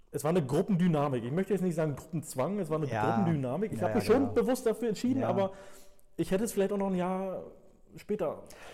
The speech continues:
Speaker 2: Das ist
Speaker 1: gemacht.
Speaker 2: das, genau,
Speaker 1: Das
Speaker 2: das ist das,
Speaker 1: so,
Speaker 2: was ich meine. Also,
Speaker 1: ähm,
Speaker 2: also bei mir gab's nicht so sehr einen Gruppenzwang. Also ich, ich war nicht der einzige Täufling. Mein Bruder wurde, äh, auch am, am gleichen Tag getauft. Mein Bruder und ich haben uns am gleichen Tag taufen lassen.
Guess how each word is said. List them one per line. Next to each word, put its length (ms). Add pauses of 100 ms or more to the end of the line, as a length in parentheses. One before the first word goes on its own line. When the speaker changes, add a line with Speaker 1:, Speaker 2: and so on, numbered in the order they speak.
(100)
Speaker 2:
Das 140
ist 80
Speaker 1:
gemacht. 20
Speaker 2:
das, 160
genau, 220
Speaker 1:
Das 80
Speaker 2:
das 100
ist 60
das, 100
Speaker 1:
so, 60
Speaker 2:
was 100
ich 80
meine. 320 (340)
Also, 200
Speaker 1:
ähm, 340 (500)
Speaker 2:
also 220
bei 160
mir 160
gab's 200
nicht 140
so 100
sehr 100
einen 120
Gruppenzwang. 840
Also 160
ich, 220
ich 180 (240)
war 100
nicht 140
der 80
einzige 260
Täufling. 360
Mein 120
Bruder 320
wurde, 640
äh, 60
auch 240
am, 220
am 100
gleichen 280
Tag 160
getauft. 420
Mein 140
Bruder 180
und 80
ich 100
haben 80
uns 120
am 80
gleichen 220
Tag 140
taufen 320
lassen. 300